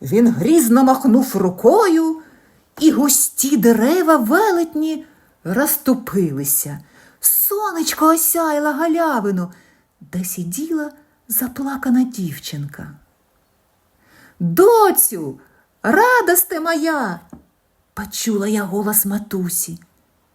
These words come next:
І в той час я прокинулась. За вікном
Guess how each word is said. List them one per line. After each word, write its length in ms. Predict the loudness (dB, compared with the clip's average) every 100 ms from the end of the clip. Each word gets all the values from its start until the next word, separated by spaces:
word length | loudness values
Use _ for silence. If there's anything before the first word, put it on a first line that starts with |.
| _ _
І 120 | -14
в 120 | -12
той 280 | -12 -10 -10
час 600 | -10 -8 -6 -6 -8 -12 _ _ _ _ _
я 280 | -6 -4 -4
прокинулась. 1200 | -6 -8 -8 -12 -14 -8 -8 -8 -12 -14 -16 -18 _ _ _ _ _ _ _ _ _ _ _ _ _ _ _ _ _ _ _ _ _ -12
За 200 | -6 -2
вікном 760 | -2 -4 0 2 2 -2 -6